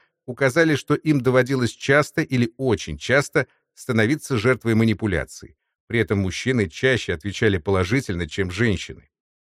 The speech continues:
В иных сферах жизни манипуляции оказались не столь заметны.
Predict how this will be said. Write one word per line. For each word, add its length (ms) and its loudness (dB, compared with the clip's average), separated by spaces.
В 140 2
иных 240 4
сферах 400 0
жизни 500 -2
манипуляции 640 2
оказались 560 0
не 100 4
столь 320 0
заметны. 580 -8